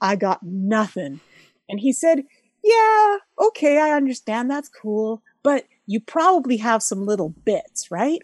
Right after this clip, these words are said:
Why don't you play me your little bits?" Then I started digging around in the various journals and recording voice memo apps on all of my different <laughs> things. And it turned out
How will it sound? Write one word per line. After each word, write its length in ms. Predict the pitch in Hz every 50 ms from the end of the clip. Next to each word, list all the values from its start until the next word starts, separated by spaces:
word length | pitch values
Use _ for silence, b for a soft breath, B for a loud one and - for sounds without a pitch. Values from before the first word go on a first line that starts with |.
| _
Why 140 | - 262 302
don't 100 | 339 -
you 100 | 294 277
play 280 | - - - 233 240 254
me 100 | 262 254
your 220 | 233 208 196 190
little 260 | 190 202 185 185 175 156 - _
bits?" 560 | 233 220 - - - - - - - - - _ _ _ _ _ _ _ _
Then 240 | 285 311 311 302 311
I 100 | 294 294
started 460 | 269 - - 226 240 247 240 220 190 B 302 302 311 285 240 B 208 165
digging 340 | - 240 240 196 247 220
around 600 | 226 208 196 190 190 196 202 202 202 202 196 180
in 200 | 185 175 175 175 b b b b b b b b _
the 140 | 185 202 190
various 800 | 175 175 196 196 208 208 208 208 190 190 185 - - - - - _ _ _ _ _ _ _ _ _ _ _ _ _ _
journals 760 | 185 156 - 208 208 208 208 202 196 180 185 196 180 170 - -
and 340 | - 190 185 180 175 196 170 - _ _ _ _ _
recording 840 | 214 196 202 - - - - 196 196 190 196 185 190 185 180 175 175
voice 320 | 160 185 190 185 - -
memo 340 | 190 185 180 180 180 175 175 -
apps 640 | 160 180 170 175 175 - - - - - - - - _ _
on 120 | 180 180 190
all 220 | 190 196 190 196
of 100 | 190 -
my 140 | 190 180 180
different 400 | 170 202 - - 185 180 - - _ _ _ _
<laughs> 200 | _ _ - -
things. 920 | - - - - - - - - _ - 262 240 233 233 233 240 - - B B 285 294 277 B B B B B _
And 180 | - 214 214 220
it 180 | 220 214 - -
turned 320 | - 269 262 262 247 220
out 300 | 220 202 196 202 - -